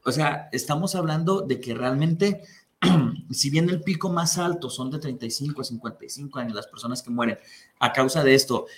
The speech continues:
y, y se acuerda de todo lo que le platicamos, ¿no? Accidentes, cuestiones de salud, cuestiones bla, bla, bla, bla, bla. O sea, por alguna de esas razones provocadas por el alcoholismo,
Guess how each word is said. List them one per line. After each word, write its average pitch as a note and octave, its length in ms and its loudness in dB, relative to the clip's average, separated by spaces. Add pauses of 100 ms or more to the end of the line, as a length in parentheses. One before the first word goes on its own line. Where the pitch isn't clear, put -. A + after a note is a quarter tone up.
(160)
y, D3 200 2
y C#3+ 40 2
se D#3 80 4
acuerda F3+ 280 4
de G3 60 0
todo F#3+ 120 4
lo G3 100 4
que F#3 80 -2
le D3 100 2
platicamos, B2 680 -2
¿no? A#2+ 240 -2
Accidentes, C3 1000 -2
cuestiones B2+ 460 -8
de B2 80 -6
salud, B2 540 -4
cuestiones A#2+ 500 -8
bla, B2+ 160 -4
bla, B2+ 140 0
bla, B2 140 0
bla, A#2 140 -2
bla. D3 300 0 (280)
O - 40 -20
sea, - 240 -4
por C3+ 180 6
alguna D#3+ 420 4
de G3 80 8
esas F3+ 200 0
razones A#2+ 400 -2
provocadas A2+ 540 -2
por F3 140 0
el C#3 80 2
alcoholismo, B2 640 -2